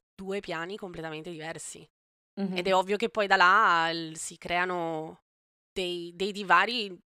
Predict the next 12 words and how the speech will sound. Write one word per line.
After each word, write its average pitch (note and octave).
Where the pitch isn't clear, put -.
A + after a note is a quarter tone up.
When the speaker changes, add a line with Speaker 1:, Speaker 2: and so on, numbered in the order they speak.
Speaker 1:
enormi A#3
tra E3
donne E3
e E3
uomini, D#3+
purtroppo. E3
Parleremo F#3+
più G#3
avanti F#3
di A#3
gender G3+
gap E3+